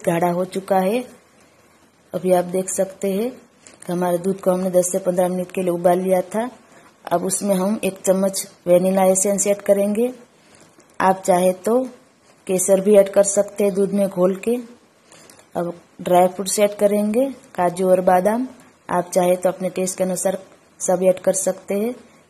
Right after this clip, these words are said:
यहाँ पर दो चम्मच मगज तरी ऐड कर रही हूँ मैं, इसका taste fruit salad में बहुत अच्छा आता है।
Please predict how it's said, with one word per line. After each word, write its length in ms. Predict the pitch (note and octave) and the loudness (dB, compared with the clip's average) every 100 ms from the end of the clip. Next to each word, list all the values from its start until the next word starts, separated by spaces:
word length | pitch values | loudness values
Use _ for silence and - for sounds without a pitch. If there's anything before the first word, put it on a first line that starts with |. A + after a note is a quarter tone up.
| - | -6
यहाँ 180 | F3 F3+ | -4 0
पर 140 | F#3 | 2
दो 160 | F3+ F#3 | 2 0
चम्मच 380 | F#3+ F#3+ F#3+ F#3 | 0 -2 -2 -2
मगज 340 | F3 F#3 F3+ | -2 0 0
तरी 260 | - F#3 G3 | 2 2 4
ऐड 160 | F#3 F#3 | 2 4
कर 160 | G3+ | 2
रही 240 | F#3+ F#3+ G3 | 4 2 0
हूँ 200 | G3 G3+ | -4 -2
मैं, 200 | A3+ C4+ - - _ - | -2 -4 -10 -20 _ -8
इसका 260 | F3+ - F3+ | -2 0 0
taste 420 | F#3+ G3 F#3+ - - _ | 0 -2 -2 -8 -20 _
fruit 200 | - F#3 | -6 -4
salad 320 | - F#3+ F#3 F#3 | -2 2 2 2
में 140 | F#3 | -2
बहुत 280 | F3 F#3+ F3 | -2 -4 -4
अच्छा 320 | E3+ - F#3+ | -6 -4 -2
आता 260 | F#3+ F#3+ G3 | 0 0 -2
है। 280 | G3 B3 | -2 -6